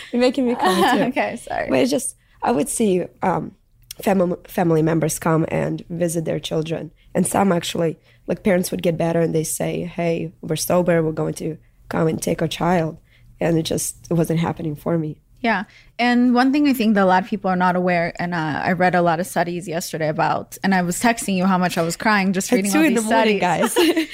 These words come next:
Speaker 1: <laughs> I
Speaker 2: 'Cause
Speaker 1: woke up, I was like,
Speaker 2: Well, it's, it's much more common to be adopted as an infant, as a
Speaker 1: Yeah.
Speaker 2: baby. And, um, the percentage,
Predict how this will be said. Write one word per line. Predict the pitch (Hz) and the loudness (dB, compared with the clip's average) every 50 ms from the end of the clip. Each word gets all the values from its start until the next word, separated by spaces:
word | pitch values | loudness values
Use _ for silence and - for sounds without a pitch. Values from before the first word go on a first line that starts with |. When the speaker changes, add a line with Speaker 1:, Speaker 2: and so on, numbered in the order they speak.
| - - | -12 -14
Speaker 1:
<laughs> | - - | -6 -2
I | 311 254 240 | 0 2 2
Speaker 2:
'Cause | 320 269 | 4 2
Speaker 1:
woke | 302 285 277 - | 2 2 2 0
up, | 285 277 262 | 0 0 -2
I | 262 | -2
was | 247 226 | -4 -4
like, | 247 - - - _ _ - - - - _ _ _ - - _ _ _ _ - | -6 -8 -8 -12 _ _ -20 -20 -20 -20 _ _ _ -20 -20 _ _ _ _ -6
Speaker 2:
Well, | 226 247 254 247 247 247 240 - - | 0 2 4 6 6 4 2 0 0
it's, | 240 233 - - - - | -2 -2 -2 -4 -2 0
it's | 240 233 - - - | 0 0 2 2 0
much | 226 233 233 - | 2 2 2 2
more | 262 240 220 | 0 0 0
common | - - 214 196 196 190 185 185 190 | 2 2 2 4 4 2 0 0 -2
to | - 196 | -2 0
be | 170 190 | 2 2
adopted | 185 175 175 180 180 180 - - 175 156 - | 2 2 2 2 2 0 0 -4 -6 -6 -4
as | - 175 190 | -4 -4 -2
an | 175 151 | -2 -2
infant, | - 156 185 180 - 175 160 156 - | -2 -4 -6 -4 -2 -2 -2 -2 -2
as | - 175 165 | -4 -4 -2
a | 185 | -2
Speaker 1:
Yeah. | 156 180 165 160 165 | 0 0 -2 -2 -2
Speaker 2:
baby. | 160 156 151 160 - - | -4 -6 -6 -6 -6 -4
And, | 170 180 180 180 170 185 | -2 -2 0 0 2 2
um, | 175 170 170 165 165 165 170 170 - - | 2 2 2 2 0 -2 -6 -10 -8 -4
the | 214 190 | -4 -2
percentage, | - 226 - - - 214 214 240 262 277 254 - | -2 -2 -2 0 2 2 4 4 2 2 0 -2